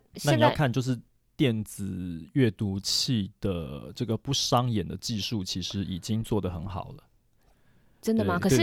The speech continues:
Speaker 2: 对，对，对。
Speaker 1: 再怎么小，就是如果是那种三岁、五岁、六岁那种，还是会比较，研究还是会比较偏向说，就是不要让他们太常用三C
Speaker 2: 啊，那是没有错啊，
Speaker 1: 产品。
Speaker 2: 对，所以我觉得童书绘本啊，或者说启蒙教育方面的纸本还是蛮需要的。可是当他到了有一定的，
Speaker 1: 对。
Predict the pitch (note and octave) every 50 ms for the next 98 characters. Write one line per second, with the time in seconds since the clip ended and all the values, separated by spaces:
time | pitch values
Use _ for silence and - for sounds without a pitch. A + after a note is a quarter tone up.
0 | - - - F#3+ D#2+ C2+ B1+ B1 C2+ - B2+ - E4+ D4+ C4 A3+ - F#3 E3+ F3
1 | F#3 - - F#3 C#3+ A#2 G#2 - _ - D4+ D#4 D4+ D4 D4 D4 B3 C4 C4 B3
2 | A3 A3 C4 C4 C4 A#3 F#3+ F3 E3 - A3 G#3+ A3+ A3+ - B3 A3 G3 E3 D3+
3 | D3+ - - G#3 G3 G3 G#3 G3 F#3 - G#3+ F#3+ F#3+ F#3+ F#3 - D#3+ B2 A2 A2
4 | B2 D3+ - F3 F#3+ - C4+ C4 C#4 C4 B3 A3+ G#3 G3 F3+ - E3+ D#3+ G#3+ A3+
5 | A3+ A3 G#3 G3 F3+ E3+ F3+ F3+ G3 A3 C4+ A#3 F3+ E3 F#3 A#3+ A#3 G#3 - C#3+
6 | D#3+ F#3 - G3+ F#3 F#3 F#3+ - G3 F3 E3+ - - F3 F3 F3 E3+ E3+ F#3 F3
7 | - F#3 E3+ D3 C3 - - F#3 F#3+ G3 G#3 G3 F#3 F#3+ F#3 F3+ E3 D3+ D3+ C#3+
8 | D3 - - - G3+ E3+ - E3+ C#3+ C#3 D#3+ F3 E3+ D#3+ - - D3+ C#3 A#2+ C#3+
9 | F3 E3 D#3 - F3+ E3 C#3 C#3 B2+ A2+ G#2 - - C3 A2+ G#2 F#2+ F#2 - C#3+
10 | C#3 - - F#3 F3+ D#3 A2+ G#2 B2 C#3 C#3 - B2 A2+ A2+ A2+ C3 C3+ C#3 C#3
11 | C3+ A2+ F#2+ - F#2+ F2 E2+ D#2 F#2+ G2 G#2 B2+ C3+ C3 B2+ C#3 C3 C3 C3+ B2+
12 | - - - A2+ G#2 G2+ G2 G#2+ F#2+ - C#3 B2+ B2 B2 A#2+ A2+ - A2+ A2 A#2
13 | A#2 A2+ G#2+ G2+ G2 - - - F#2+ G#2 G#2+ - G#2+ F2+ F2+ F2 F2+ F#2+ A2 A2+
14 | G#2 F#2 F2+ F#2 - - - F#2 F#2 G2 F#2 E2+ E2 E2 F2 G#2+ - A2 A#2 D3+
15 | F3+ D#3+ D3 D3 D#3 D3+ D#3+ D#3 - - D#3+ D3+ C#3+ B2 A#2+ A2+ A2 G#2+ G2+ -
16 | G#2+ F2+ C#2+ A2 G#2+ - C3+ A#2 A2 G#2